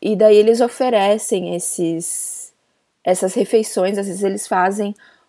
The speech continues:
um, tipo assim, um meal deal, por um preço muito mais acessível, mu-, com grande desconto, pra você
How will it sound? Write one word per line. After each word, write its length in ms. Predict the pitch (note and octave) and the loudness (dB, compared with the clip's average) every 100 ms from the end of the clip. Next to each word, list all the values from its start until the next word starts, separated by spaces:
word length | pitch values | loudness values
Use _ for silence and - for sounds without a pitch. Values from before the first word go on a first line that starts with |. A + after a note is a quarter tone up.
| - | -10
um, 680 | G3+ F#3+ F#3 E3+ E3 D#3+ - - _ _ _ - - | -6 -4 -4 -4 -8 -10 -14 -20 _ _ _ -20 -10
tipo 220 | B3 D#4+ | -8 -6
assim, 340 | - C#4+ B3 | -6 -4 -4
um 400 | G#3 F#3+ F3+ E3+ F3 | -4 -4 -6 -6 -4
meal 300 | G3 G3 F3 | 0 2 2
deal, 400 | D#3+ E3 F#3+ - - _ _ _ _ _ _ | 0 0 -2 -4 -10 _ _ _ _ _ _
por 160 | A#3 | 2
um 120 | G3+ A3 | 2 4
preço 400 | A#3+ B3+ - B3 | 2 0 0 0
muito 560 | A#3+ A#3 B3 E4 F4 | 2 2 2 0 -2
mais 480 | B3+ A3 A3+ A3+ - | -2 -2 -2 -4 -4
acessível, 1000 | G#3 G#3 A3 - - F#3 F3+ F3 G3 D4 - _ _ - | -6 -6 -6 -8 -4 -2 -2 -2 -4 -6 -10 _ _ -2
mu-, 300 | G#3 G#3 G#3 - | 2 2 0 -2
com 240 | G#3+ G3 | -2 0
grande 440 | F3+ G3+ A#3 D4 | 2 2 0 -4
desconto, 760 | A3+ G3+ - E3+ D#3+ F#3+ - C#4+ - _ _ _ _ _ _ | -6 -8 -4 -4 -2 -6 -6 -8 -10 _ _ _ _ _ _
pra 100 | A3+ | 0
você 1040 | G#3 A3 - - G#3+ G#3+ G#3 G#3 G#3 A3+ | 4 2 2 4 6 6 4 2 -4 -6